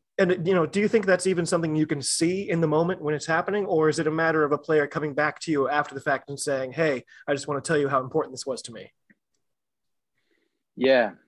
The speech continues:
Speaker 2: Um, it's probably more so the coaches, the Ryan Martins of the world and stuff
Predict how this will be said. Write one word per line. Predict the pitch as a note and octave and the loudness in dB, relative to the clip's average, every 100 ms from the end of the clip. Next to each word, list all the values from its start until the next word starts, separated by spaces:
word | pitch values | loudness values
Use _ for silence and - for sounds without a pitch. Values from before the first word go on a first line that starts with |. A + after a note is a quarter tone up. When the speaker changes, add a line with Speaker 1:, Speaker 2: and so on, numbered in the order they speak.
| _ - | _ -6
Speaker 2:
Um, | A#2+ A#2+ A#2 A2+ G#2+ F2+ _ _ _ _ - | -2 0 0 -2 -6 -10 _ _ _ _ -6
it's | B2+ - | -6 -4
probably | - D#3+ E3+ C#3 B2+ | 0 2 2 2 0
more | A#2+ A#2+ A#2 | 0 -2 0
so | - A#2 | 0 0
the | G#2+ | -2
coaches, | - B2 G#2 - A2+ G#2+ - | -2 -2 -2 -4 -4 -6 -6
the | A2 | -2
Ryan | A2+ A2+ G#2+ | 2 2 4
Martins | G#2+ G#2+ A2 G#2 | 2 2 -2 -8
of | - | -6
the | |
world | G#2 G#2+ G#2+ G#2+ | 0 2 2 2
and | G#2+ G#2 | -2 -6
stuff | - G#2+ | -4 -4